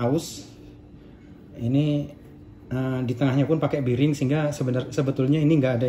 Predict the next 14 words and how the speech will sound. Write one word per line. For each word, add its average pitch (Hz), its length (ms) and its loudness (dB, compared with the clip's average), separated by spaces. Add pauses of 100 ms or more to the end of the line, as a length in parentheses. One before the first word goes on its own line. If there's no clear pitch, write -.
yang 123 140 -2
bagian 131 240 2
yang 131 100 4
bergesekan 123 560 -2
ya, - 40 -8 (840)
sehingga 135 480 0
relatif 123 480 -2 (320)
lebih 120 480 -2
awet. 120 240 -2 (1400)
Nah, 127 80 0
ini, 160 400 4 (320)
eh, 131 800 0 (1300)
asnya 156 560 0
ukurannya, 147 580 4